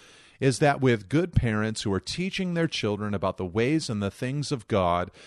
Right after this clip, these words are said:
that training gets into their heart, and when they are older, they will come back to that beautiful truth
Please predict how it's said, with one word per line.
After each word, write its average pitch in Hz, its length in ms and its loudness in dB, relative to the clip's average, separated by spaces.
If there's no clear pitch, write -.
that 147 260 2
training 127 560 0
gets 98 380 -4
into 160 340 -2
their 143 200 2
heart, 98 340 0
and 101 260 -2
when 143 280 0
they 143 180 4
are 143 180 6
older, 110 420 2
they 120 240 0
will 110 540 0
come 120 340 -2
back 135 520 0
to 107 440 0
that 107 520 -4
beautiful 120 500 0
truth 101 480 -2